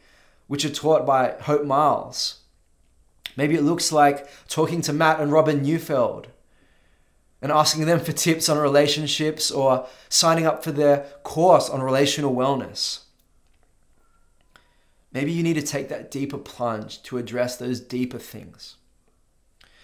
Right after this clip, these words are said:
You know, I have a friend who recently has gone through a journey of healing.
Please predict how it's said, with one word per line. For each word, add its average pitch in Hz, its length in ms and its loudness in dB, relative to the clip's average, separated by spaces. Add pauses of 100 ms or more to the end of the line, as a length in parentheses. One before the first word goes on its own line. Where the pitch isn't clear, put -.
(140)
You 139 60 -4
know, 160 100 2
I 160 60 4
have 175 180 6
a 156 60 0
friend 135 560 0 (360)
who 143 540 4
recently 151 520 0
has 127 100 -4
gone 139 260 2
through 135 280 -4
a 127 80 -2
journey 127 320 -2
of 123 80 -4
healing. 110 480 -8